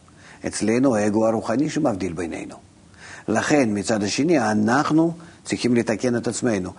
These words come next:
ובתיקון שלנו, אנחנו גם כן גורמים להם להתקרב גם כן לתיקון.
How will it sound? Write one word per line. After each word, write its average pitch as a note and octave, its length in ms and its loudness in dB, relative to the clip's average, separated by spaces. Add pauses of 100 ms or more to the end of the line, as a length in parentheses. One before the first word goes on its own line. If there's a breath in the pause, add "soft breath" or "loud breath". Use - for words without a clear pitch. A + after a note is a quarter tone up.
(200 loud breath)
ובתיקון A#2 600 0
שלנו, F#3 640 4
אנחנו A#2+ 340 0
גם A#2+ 260 2
כן D#3+ 180 2
גורמים A#2 380 2
להם B2+ 320 2
להתקרב A#2 540 0 (400 loud breath)
גם A#2 220 2
כן A#2 140 -2
לתיקון. - 420 -6